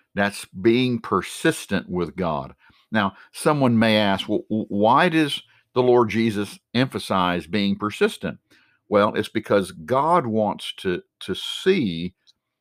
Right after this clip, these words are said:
if we really are serious with him, and to see if we're gonna spend time with him,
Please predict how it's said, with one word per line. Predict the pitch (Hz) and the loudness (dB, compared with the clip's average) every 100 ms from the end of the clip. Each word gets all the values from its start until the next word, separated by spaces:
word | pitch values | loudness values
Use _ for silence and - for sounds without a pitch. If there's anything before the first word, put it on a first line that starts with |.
| _ _ _ _ | _ _ _ _
if | 131 131 - | 2 2 0
we | 110 101 | 2 4
really | 101 110 127 151 196 190 185 175 - | 2 0 0 2 4 6 6 4 0
are | 113 135 131 | -2 0 -2
serious | - - 139 127 85 78 - | -6 -4 0 0 0 -4 -6
with | 87 82 | -6 -6
him, | 80 73 62 - _ _ _ _ - | -6 -10 -12 -18 _ _ _ _ -2
and | 131 214 123 | 2 2 2
to | 98 | 0
see | - 117 | 2 2
if | 113 | 2
we're | 110 | 0
gonna | 110 95 | -2 -4
spend | - 120 107 98 | -2 0 0 -2
time | - 180 233 196 | -2 0 2 2
with | 87 78 | 0 -2
him, | 87 80 85 | -4 -4 -6